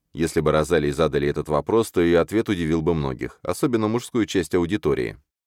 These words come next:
Шеф-повар Мартин славится умением готовить изысканные блюда и скручивать забористые косяки.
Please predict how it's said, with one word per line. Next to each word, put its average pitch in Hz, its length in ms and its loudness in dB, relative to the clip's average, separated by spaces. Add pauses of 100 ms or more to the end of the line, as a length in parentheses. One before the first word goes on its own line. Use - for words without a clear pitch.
(920)
Шеф-повар 147 600 4
Мартин 110 400 0
славится 107 420 4
умением 92 380 0
готовить 87 420 4
изысканные 85 560 0
блюда 92 420 2
и 117 200 -2
скручивать 92 600 2
забористые 80 560 2
косяки. 76 600 -6